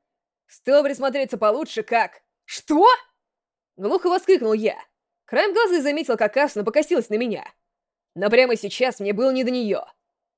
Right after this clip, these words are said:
Посередине стоял упитанный мужчина с одноручным мечом. Тёмный доспех из широких пластин, похожий на луковицу шлем. Но это же главный с той компании, с которой в трактире, пил Несха.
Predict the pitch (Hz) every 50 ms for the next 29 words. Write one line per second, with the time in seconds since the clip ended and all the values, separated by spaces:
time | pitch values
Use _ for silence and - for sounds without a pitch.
0 | _ _ _ - 190 - - 240 285 302 262 392 427 381 339 - - - 226 226
1 | 269 294 254 233 226 247 254 247 240 233 220 214 214 208 - - 294 294 226 190
2 | - 208 202 247 262 311 349 - - 277 269 269 285 - - 226 180 - - -
3 | _ _ _ _ _ _ _ _ _ _ - - 247 285 370 349 339 320 262 247
4 | 240 - - - 302 - 262 247 - - 269 294 - 247 - 262 269 277 - -
5 | - 262 226 190 180 180 202 - - 277 294 247 247 220 226 262 277 - 277 269
6 | - 277 - - - 254 196 - - - - _ _ _ _ _ _ _ _ _
7 | _ _ - 170 190 220 269 302 - 339 294 330 359 277 349 381 381 381 359 359
8 | - - 349 302 - 277 254 208 240 302 320 269 220 208 - - - 254 240 302
9 | 311 262 294 294 302 302 - - 285 339 311 226 190 - - - - 254 285 311
10 | 320 349 294 226 - - - 226 143 -